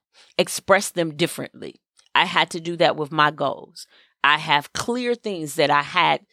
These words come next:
set out for twenty twenty-one. Now, it was some things that happened, so I had to adjust some things. So adjust. So the next thing I wanna talk about is aligning.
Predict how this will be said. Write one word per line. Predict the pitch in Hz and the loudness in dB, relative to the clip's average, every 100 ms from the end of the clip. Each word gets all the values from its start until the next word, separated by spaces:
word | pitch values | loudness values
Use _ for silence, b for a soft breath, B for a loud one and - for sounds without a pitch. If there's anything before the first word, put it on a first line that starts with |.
| - | -8
set | - - 226 208 | -4 2 4 4
out | 147 - | 2 0
for | 131 | -8
twenty | - 151 156 175 | -8 -8 -10 -10
twenty-one. | - 147 139 - 143 143 120 - _ _ _ b b b | -10 -10 -10 -12 -10 -8 -8 -10 _ _ _ b b b
Now, | 151 147 123 - - | 2 2 2 -6 -8
it | 151 | -4
was | 151 | -2
some | 143 | -4
things | 135 160 175 | -2 0 0
that | 170 - | 0 0
happened, | - 143 226 269 - _ b b | 0 0 2 -2 -4 _ b b
so | - 180 | 4 6
I | 160 | 6
had | 170 - | 2 -2
to | - 160 | 0 -2
adjust | 151 120 156 151 | 0 2 2 2
some | - 123 | -4 -10
things. | - 127 - - - b b | -8 -12 -12 -18 -20 b b
So | - 214 185 | 2 4 4
adjust. | 165 156 180 - - - b b - | 0 4 4 4 -4 -20 b b -10
So | 190 | -2
the | 180 | 0
next | 185 247 - | 2 0 0
thing | 226 | 2
I | |
wanna | 202 190 | 4 4
talk | 170 247 220 | 2 0 0
about | 185 160 | 0 2
is | 180 175 | 0 0
aligning. | 160 151 160 165 156 135 - | 2 4 4 4 2 -2 -10